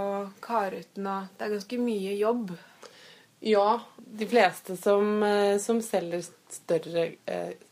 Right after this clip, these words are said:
Speaker 2: kvantiteter
Speaker 1: Mm.
Speaker 2: gjør jo dette maskinelt.
Speaker 1: Ja.
Speaker 2: Jeg og Eirin har jo stått i hagen hjemme hos meg
Speaker 1: Ja.
Speaker 2: <laughs> med å vaske, og vaske sau i, eh,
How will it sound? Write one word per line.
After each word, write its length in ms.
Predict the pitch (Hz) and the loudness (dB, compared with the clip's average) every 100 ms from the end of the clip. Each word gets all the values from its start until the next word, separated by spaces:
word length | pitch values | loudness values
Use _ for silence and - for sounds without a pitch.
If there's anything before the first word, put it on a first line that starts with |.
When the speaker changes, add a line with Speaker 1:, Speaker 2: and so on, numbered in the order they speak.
| 180 175 175 | -14 -8 -8
Speaker 2:
kvantiteter 720 | 175 160 185 - 165 - 226 - - - | -6 -6 -8 -10 -12 -8 -8 -8 -20 -14
Speaker 1:
Mm. 240 | 254 240 208 | -8 -8 -4
Speaker 2:
gjør 280 | 190 175 175 | 2 2 2
jo 60 | |
dette 260 | 185 185 170 | 0 -4 -4
maskinelt. 540 | 170 160 185 202 - - - - | -4 -6 -6 -6 -8 -20 -20 -12
Speaker 1:
Ja. 140 | 226 - _ _ _ - - - - _ _ - | -12 -12 _ _ _ -20 -20 -20 -20 _ _ -2
Speaker 2:
Jeg 260 | 202 190 190 | 2 4 4
og 140 | 196 | 2
Eirin 360 | 196 180 202 214 | 2 0 -2 -2
har 120 | 214 | -2
jo 60 | 196 | -4
stått 300 | 196 185 - | -6 -8 -2
i 140 | 196 185 | 0 0
hagen 360 | 190 175 175 | -2 -2 -2
hjemme 140 | 180 170 | -2 -4
hos 160 | 170 | -4
meg 180 | 185 196 208 - | -2 -2 -4 -4
Speaker 1:
Ja. 220 | 285 294 185 185 - | 0 2 2 -2 -2
Speaker 2:
<laughs> 340 | 254 - 220 226 | -4 -4 -4 0
med 220 | 202 190 | 2 4
å 180 | 196 190 | 4 4
vaske, 380 | 214 220 - 180 185 185 202 | 4 0 -2 2 4 4 2
og 100 | 202 | 0
vaske 280 | 226 - 285 | -2 -2 2
sau 280 | 196 226 240 - - | 4 6 4 -2 -2
i, 240 | 220 220 | 2 4
eh, 260 | 214 214 | 6 4